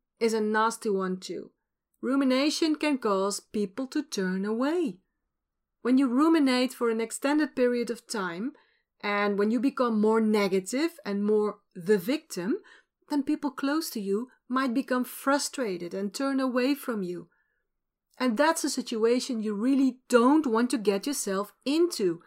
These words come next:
You need your family. You need your friends to stand beside you, to support you. And that's what you deserve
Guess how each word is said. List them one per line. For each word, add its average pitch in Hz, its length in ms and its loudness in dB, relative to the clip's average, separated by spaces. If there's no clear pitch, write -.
You 311 200 4
need 330 480 6
your 220 140 2
family. 180 640 -8
You 294 160 -2
need 311 440 4
your 233 140 4
friends 240 680 0
to 254 100 -4
stand 285 360 0
beside 269 600 0
you, 175 220 -4
to 269 240 2
support 285 720 2
you. 180 160 0
And 294 220 4
that's 285 320 2
what 302 220 -4
you 214 180 2
deserve 277 840 4